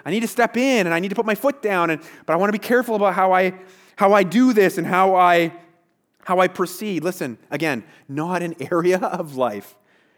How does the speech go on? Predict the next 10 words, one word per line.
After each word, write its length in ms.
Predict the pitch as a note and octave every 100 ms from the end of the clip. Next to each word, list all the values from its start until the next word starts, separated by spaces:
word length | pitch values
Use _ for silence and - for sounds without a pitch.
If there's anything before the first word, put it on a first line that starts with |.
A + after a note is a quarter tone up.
| _ -
okay, 120 | C3+
that 260 | C#3 C3+ A2
doesn't 400 | D#3+ F#3+ C3+ A#2
require 340 | G#2+ A2+ G2
wisdom. 340 | F#2 F#2 F2 _ _ _ _ _ _ _ _
Not 220 | F3+ G3
one 200 | G#3+ G#3+
area. 400 | A3 A3+ A#2+ F#2 _ _ _ _ _ _ _ _ -
Now, 120 | D#3
thankfully, 720 | - G#3 C4 - G#2+ G2 C3+